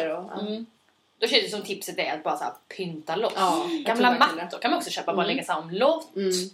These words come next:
Speaker 3: Jag kommer ihåg, vi hade massa bilder vi tittade på i somras också. Vi
Speaker 1: Jo,
Speaker 3: kanske
Speaker 1: men
Speaker 3: lägger ut lite.
Speaker 2: Mm.
Speaker 1: Alltså, verkligen, textilier gör ju jättemycket.
Speaker 2: Mm.
Speaker 3: Mm.
Speaker 1: Eh, och golv och tält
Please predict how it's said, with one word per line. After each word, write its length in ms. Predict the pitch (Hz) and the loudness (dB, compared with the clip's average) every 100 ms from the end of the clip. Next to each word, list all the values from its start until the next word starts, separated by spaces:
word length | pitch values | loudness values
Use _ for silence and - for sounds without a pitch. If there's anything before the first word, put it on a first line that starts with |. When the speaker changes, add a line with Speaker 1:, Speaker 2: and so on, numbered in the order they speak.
| - _ _ _ _ _ - | -14 _ _ _ _ _ -18
Speaker 3:
Jag 100 | - | -6
kommer 140 | 240 | -2
ihåg, 60 | 202 | -2
vi 60 | |
hade 120 | 196 180 | -2 0
massa 440 | 196 254 - 170 | 0 -2 -4 -4
bilder 240 | 240 220 | -4 -4
vi 80 | 180 | -4
tittade 300 | 175 190 151 | -6 -8 -8
på 100 | 160 | -8
i 40 | 156 | -10
somras 360 | - 160 - | -8 -10 -12
också. 220 | - - - - | -14 -14 -14 -10
Vi 100 | 247 | 0
Speaker 1:
Jo, 60 | 302 | 4
Speaker 3:
kanske 140 | 294 311 | 6 4
Speaker 1:
men 80 | |
Speaker 3:
lägger 120 | 320 254 | 4 0
ut 60 | |
lite. 240 | 185 180 190 - | 0 -2 -2 -4
Speaker 2:
Mm. 240 | 208 233 254 | -2 0 2
Speaker 1:
Alltså, 300 | 294 285 247 | 2 2 4
verkligen, 560 | 294 294 - 202 208 - | 4 2 0 0 -2 -4
textilier 500 | 277 - 254 214 233 | -4 2 2 4 2
gör 160 | 214 | 2
ju 60 | 185 | 2
jättemycket. 480 | 190 165 - - - | -2 -4 -8 -8 -4
Speaker 2:
Mm. 200 | 202 220 208 214 - | 0 0 -2 -6 -4
Speaker 3:
Mm. 320 | 208 196 185 180 | 0 2 2 2
Speaker 1:
Eh, 60 | |
och 220 | 208 208 - _ _ _ - | -2 -6 -10 _ _ _ -14
golv 580 | 208 214 185 175 180 185 - | -2 0 0 -2 -8 -16 -4
och 260 | 196 185 - | -2 -2 -6
tält 360 | - - - | -4 -4 -6